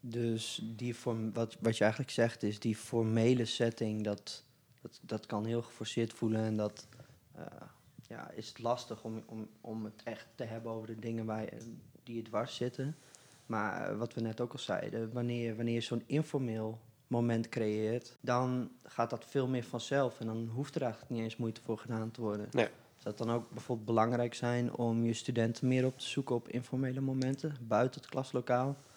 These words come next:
Speaker 1: Ze dan bijvoorbeeld één op één te vragen van: "Hoe gaat het echt met je?" Of:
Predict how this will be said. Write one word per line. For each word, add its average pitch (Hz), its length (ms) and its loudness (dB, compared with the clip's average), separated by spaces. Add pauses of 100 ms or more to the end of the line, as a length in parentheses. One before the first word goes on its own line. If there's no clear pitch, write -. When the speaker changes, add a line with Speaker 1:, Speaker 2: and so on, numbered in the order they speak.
(220)
Speaker 1:
Ze - 140 -4
dan 127 200 6
bijvoorbeeld 127 400 0
één 123 200 -2
op 127 120 -4
één 127 140 2
te - 80 -10
vragen 127 380 -2
van: 113 140 -4
"Hoe 107 120 -4
gaat 117 260 -4
het - 100 -10
echt - 220 -4
met 123 220 -4
je?" 123 140 -2
Of: 110 140 -4